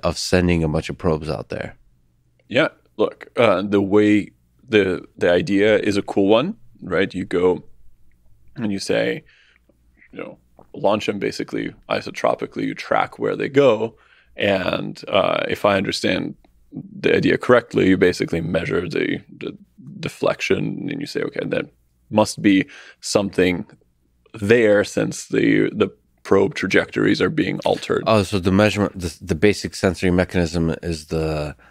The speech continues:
Speaker 1: it's not like you have sensors on the probes. It's more like you're, because you're very precisely able to capture to measure the trajectory of the probes, you can then infer the gravitational
Speaker 2: Yeah.
Speaker 1: fields. And
Speaker 2: I think,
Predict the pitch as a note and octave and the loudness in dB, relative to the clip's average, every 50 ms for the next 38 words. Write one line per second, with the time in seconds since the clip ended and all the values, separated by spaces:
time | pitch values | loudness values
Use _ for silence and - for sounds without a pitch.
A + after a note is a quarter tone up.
0 | _ - - - - A2 G#2 G2 F#2 F2 D#2+ - F#2 E2 - - - G#2 F#2+ F2+ | _ -12 -4 2 4 4 6 4 4 2 2 2 2 2 0 0 2 2 2 2
1 | - F2+ E2 D#2+ D2 F#2 F#2+ F2+ E2+ - - - F2+ E2+ E2 D#2 D#2 - - - | 0 -2 0 2 2 4 4 2 2 0 0 2 2 2 2 0 -2 -6 -10 -12
2 | - - - F#2 F2+ F2+ F2 E2+ E2+ E2+ E2 D#2 - - E2 E2+ E2+ E2+ E2 F2+ | -10 -6 -2 0 2 2 2 2 2 0 0 -2 -2 0 0 2 2 0 -2 -4
3 | - - - - - - - - - - _ _ _ _ - - - - F#2 - | -6 -12 -20 -20 -20 -20 -20 -20 -20 -20 _ _ _ _ -20 -20 -20 -10 -4 0
4 | F2+ G2+ F#2 E2+ G2 F#2+ E2+ D#2 F#2+ G2+ G2+ G2 F2 - - F#2 - - - G2 | 2 2 2 4 4 2 2 4 4 4 4 2 0 -2 -6 -6 -2 0 2 2
5 | F#2+ - - C#2+ C2 F#2 E2 F2+ F2+ - - - - - F#2 F2+ - - - - | 2 2 0 0 0 0 2 0 0 -2 -4 -4 0 0 0 0 0 -2 -4 -4
6 | - - - - - - _ _ _ - - F2+ F2+ F#2 F#2 E2+ F#2+ F#2 D2+ E2+ | -4 -4 -6 -14 -20 -20 _ _ _ -4 0 2 2 2 2 2 0 0 -2 -2
7 | E2 - - D#2+ D2+ - F#2+ F#2 - - F2 E2 E2 D#2+ D2+ - - A2 A2 G#2+ | -4 -6 -6 -2 2 2 2 2 2 0 0 2 2 0 0 0 2 4 4 4
8 | G2 F2+ D#2+ F2 E2 - - F2 E2 E2 F2+ F2+ F2+ F2 E2 - - F2+ E2 E2 | 4 2 2 2 2 2 0 -6 -2 0 2 2 2 2 0 -2 -4 -6 -8 -4
9 | - - F2 E2 D#2+ D#2 D#2 E2 D#2+ D#2+ D#2 - E2+ D#2+ - - E2 D#2+ - D#2+ | -2 0 0 0 0 -2 -2 -2 -2 -2 -2 -4 -4 -4 -4 -4 -2 0 0 0
10 | D#2+ D#2+ D#2+ D2+ - - - E2+ D#2+ D2+ - - - A#2 A2+ - | 0 -2 -4 -6 -8 -10 -8 -6 -4 -4 -2 0 0 0 0 -2